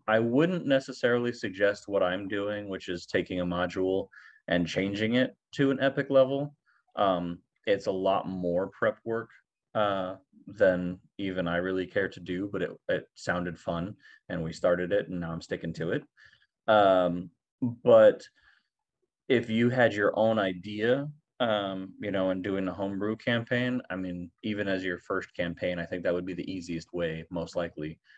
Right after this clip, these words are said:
would be to homebrew it completely. Um, because then you can, you can play off of your players a lot more easily. Because the, the issue that I'm ha-, running into is that,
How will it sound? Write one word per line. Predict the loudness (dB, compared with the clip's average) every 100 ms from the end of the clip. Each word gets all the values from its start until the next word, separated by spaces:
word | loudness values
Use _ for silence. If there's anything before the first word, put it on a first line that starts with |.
| _ -8
would | -4
be | -4
to | -6 -8
homebrew | -6 -4 -4 -4
it | -4
completely. | -6 -8 -8 -8 -8 -10 -14 _ _ _ _ -4
Um, | -2 0 -4 -8 -14 _ _ _
because | -4 0 0 0
then | 0 0
you | 0 -4
can, | -2 -2 -2 -6 -12 _ _ _ _ -6
you | -4
can | -2 -4
play | 2 2 4
off | 0 -2 -6
of | -8
your | -10
players | -4 -2 0 -2 -4
a |
lot | -6 -4 -4 -4
more | -6 -6
easily. | -6 -6 -6 -6 -8 _ _ _ _ _ -12
Because | -10 -6
the, | -4 -4
the | -2 -2
issue | -2 -4 -2
that | 2
I'm | 2 0
ha-, | -2
running | 4 4 4
into | 0 -2 -4 -4
is | -4 0
that, | 0